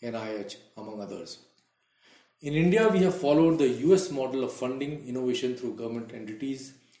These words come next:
like Department of Science and Technology, D S T, Department of Technology, D B T, and various industries, ministries. However, the bureaucratic bottlenecks to funding by government departments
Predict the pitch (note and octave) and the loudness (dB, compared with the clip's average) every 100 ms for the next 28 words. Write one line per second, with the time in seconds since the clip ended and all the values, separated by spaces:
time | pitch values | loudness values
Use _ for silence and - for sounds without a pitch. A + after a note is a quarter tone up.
0 | _ A2 G#2 G#2 B2 B2+ B2+ D3+ C#3 - | _ -10 -8 -8 -4 -2 -2 -4 -6 -4
1 | B2 B2 A#2+ A2+ - A2+ A2+ A2+ A2 A2 | -4 -4 -8 -10 -10 -10 -8 -6 -8 -6
2 | G#2+ G#2+ - D3 D3 - _ _ _ A#2 | -6 -6 -4 -4 -6 -16 _ _ _ -10
3 | - B2 - C#3+ B2+ A#2+ - A#2+ A#2+ A#2+ | -6 -6 -4 -4 -4 -6 -6 -4 -4 -6
4 | A#2+ A#2+ B2+ D3 C3 A#2 A2+ - _ _ | -8 -8 -8 -8 -8 -10 -12 -18 _ _
5 | A2+ A2 A2+ C3 C3 B2+ G#2 - G#2 E2+ | -12 -8 -4 -2 -2 -4 -8 -10 -10 -12
6 | - - - C#3+ C3+ - G2 D#2+ - _ | -14 -20 -8 -6 -4 -6 -8 -10 -18 _
7 | - _ _ _ _ - D#3+ F3 D#3+ C3+ | -20 _ _ _ _ 0 4 4 4 4
8 | F#3+ G3+ F#3 F3+ A#2+ B2 B2+ D3 B2 B2 | 2 4 2 2 0 -2 0 -2 -4 -6
9 | - - A#2 - B2 C#3+ D#3 B2+ A#2 A#2 | -12 -12 -12 -8 -6 -4 -4 -2 -4 -2
10 | B2 C3+ C3+ A#2+ A#2 A2+ A#2+ A2+ - | -4 -4 -6 -6 -6 -6 -8 -12 -14